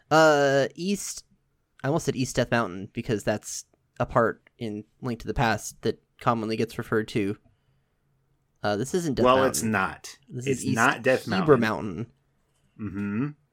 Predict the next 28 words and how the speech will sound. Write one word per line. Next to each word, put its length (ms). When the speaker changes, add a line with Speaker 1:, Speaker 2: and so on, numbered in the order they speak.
Speaker 1:
Uh, 720
let's 220
see. 140
Yeah, 180
I 80
went. 240
I, 120
there 180
was 160
a 60
whole 260
lot 160
of 60
stuff 280
on 100
the 80
other 140
side 200
of 80
the 40
mountain, 240
so 120
I 60
went 160
and 80
did 120
that 180
stuff. 300